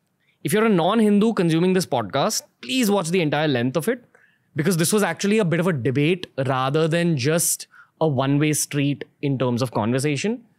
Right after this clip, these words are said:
I have immense respect for my guest today for being able to debate with me over the course of two hours. Personally, for me, this podcast is a representation of a lot of conversations that are happening in our country today.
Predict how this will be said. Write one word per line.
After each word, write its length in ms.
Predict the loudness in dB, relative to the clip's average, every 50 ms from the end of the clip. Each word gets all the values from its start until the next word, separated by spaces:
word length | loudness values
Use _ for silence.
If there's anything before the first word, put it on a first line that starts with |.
| _ -6
I 60 | -4 -4
have 120 | -2 0
immense 300 | 0 0 2 2 2 0
respect 540 | 0 -2 -2 -2 -2 -2 -2 -2 -6 -10 -8
for 180 | -4 -2 -2
my 160 | 0 0 -2 -2
guest 440 | -2 -2 -2 -2 0 0 -2 -2
today 220 | 0 0 0 0 -2
for 420 | -2 -2 -2 0 0 0 0 -2
being 420 | -4 -6 -8 -2 0 0 0 0 0
able 300 | 0 0 0 2 0 0
to 80 | 0 0
debate 440 | 0 0 0 0 0 0 0 0 -2
with 160 | -2 -2 -2
me 100 | -2 -2
over 160 | 0 0 0
the 80 | -2 -2
course 320 | -2 -2 -2 0 0 -2
of 180 | -4 -6 -6 -6
two 220 | -4 -2 0 2
hours. 640 | 2 2 2 2 2 2 2 0 0 -2 -6 -8 _ _ _ _ _ _ _ _ _ _ -4
Personally, 360 | -2 0 0 0 0 0 0
for 100 | 2 2
me, 100 | 2 2
this 140 | 2 0 -2
podcast 500 | -2 -2 -2 -2 -2 -2 -2 -2 0 0
is 100 | 0 0
a 100 | 2 2
representation 600 | 0 0 -2 -2 -2 -2 -2 -2 -2 -2 -2 -2
of 120 | -2 0
a 20 | 0
lot 180 | 0 0 0
of 140 | 0 -2 -4
conversations 720 | -4 -4 -2 -2 -2 -2 -2 -2 -2 -2 -2 -2 -4 -2 -2
that 100 | -2 -2
are 140 | -2 -2 -2
happening 380 | -4 -4 -4 -4 -2 -2 -2
in 140 | -2 -2 -2
our 200 | -2 0 -2 -2
country 360 | -2 -2 -4 -4 -2 -4 -4
today. 320 | -4 -2 -2 -2 -2 -4